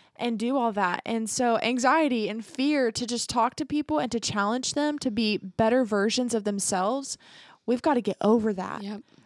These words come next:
Speaker 1: Well, there's, life is too short to be scared to confront people, to challenge them in a good way.
Speaker 2: Right. So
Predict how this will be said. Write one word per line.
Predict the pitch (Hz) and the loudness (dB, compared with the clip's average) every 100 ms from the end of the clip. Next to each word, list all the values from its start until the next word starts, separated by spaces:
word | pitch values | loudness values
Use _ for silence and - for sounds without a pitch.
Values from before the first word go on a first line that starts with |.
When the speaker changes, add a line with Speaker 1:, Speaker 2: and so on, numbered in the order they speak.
| - | -6
Speaker 1:
Well, | 214 | 2
there's, | 277 - - - - - - | 2 2 -4 -16 -20 -16 0
life | 214 370 392 | 2 4 2
is | - | -2
too | - 294 311 | 0 2 2
short | - - 233 160 - - | 0 2 2 2 0 -2
to | 277 | 0
be | 226 240 | 2 0
scared | - 247 233 226 220 | 0 2 2 2 0
to | - 233 214 202 202 | -4 -2 0 0 -2
confront | - 220 - 214 214 | -4 -6 0 0 0
people, | 226 214 214 | -6 -4 -6
to | 196 | -4
challenge | - - 180 202 202 | -6 -4 -6 -6 -6
them | 190 190 | -4 -4
in | |
a | 190 | -4
good | 180 - | -6 -6
way. | - 240 | -6 -6
Speaker 2:
Right. | 202 185 - | -6 -6 -8
So | - 214 208 208 | -6 -2 -2 -2